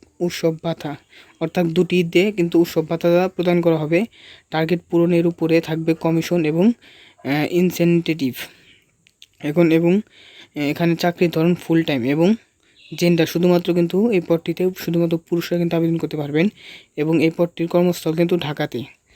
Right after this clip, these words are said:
তো এই ছিল আজকের এই নিয়োগ বিজ্ঞপ্তিটি। সম্পূর্ণ নিয়োগ বিজ্ঞপ্তি এবং আবেদন পদ্ধতির লিংক আমি ডেসক্রিপশন বক্সে দিয়ে রাখবো, তো সেখান থেকে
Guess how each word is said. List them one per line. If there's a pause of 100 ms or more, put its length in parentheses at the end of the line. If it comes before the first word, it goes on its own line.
(400)
তো
এই
ছিল
আজকের
এই (160)
নিয়োগ
বিজ্ঞপ্তিটি। (400)
সম্পূর্ণ
নিয়োগ
বিজ্ঞপ্তি
এবং
আবেদন
পদ্ধতির (220)
লিংক
আমি
ডেসক্রিপশন
বক্সে
দিয়ে
রাখবো, (560)
তো
সেখান
থেকে